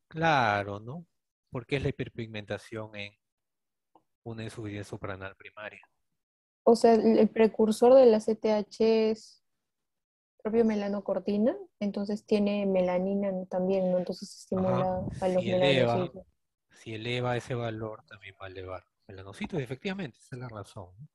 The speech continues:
Speaker 1: Sobre todo en gente que está expuesta al sol. Entonces vas a ver tú una coloración. Realmente un insuficiencia suprarrenal primaria viene, si no hiperpigmentados, un color marrón, un oscurecimiento de la piel. Y ustedes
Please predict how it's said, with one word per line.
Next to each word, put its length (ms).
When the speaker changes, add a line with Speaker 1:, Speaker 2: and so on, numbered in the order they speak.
Speaker 1:
Sobre 200
todo 180
en 80
gente 300
que 80
está 180
expuesta 380
al 80
sol. 260
Entonces 500
vas 240
a 60
ver 320
tú 240
una 180
coloración. 840
Realmente 320
un 80
insuficiencia 340
suprarrenal 360
primaria 360
viene, 500
si 220
no 300
hiperpigmentados, 1400
un 100
color 360
marrón, 460
un 200
oscurecimiento 840
de 80
la 160
piel. 400
Y 60
ustedes 420